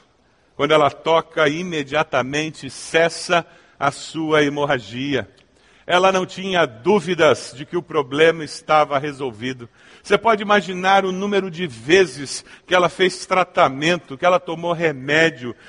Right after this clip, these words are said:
que ela fez determinadas coisas que alguém disse pra ela fazer. E depois ela esperava que aquele fluxo parasse e ele não parava.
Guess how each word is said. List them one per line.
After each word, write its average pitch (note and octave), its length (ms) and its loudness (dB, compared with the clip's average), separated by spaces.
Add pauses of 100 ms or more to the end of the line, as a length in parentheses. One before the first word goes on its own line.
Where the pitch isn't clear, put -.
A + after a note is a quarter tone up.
(140)
que - 80 0
ela F#3+ 180 6
fez F#3+ 360 0
determinadas F3 880 -2
coisas F3 460 -6
que F3 80 -2
alguém D#3+ 280 -4
disse E3 320 -14
pra E3 160 -4
ela E3+ 160 2
fazer. D3 560 0 (840)
E C3+ 120 -16
depois D3+ 400 -6
ela E3+ 240 4
esperava D3 1000 0
que - 100 -10
aquele C#3+ 300 -10
fluxo - 540 -14
parasse B2+ 800 -2
e A#2+ 60 -8
ele A#2+ 220 -8
não A#2+ 160 -12
parava. G#2+ 720 -8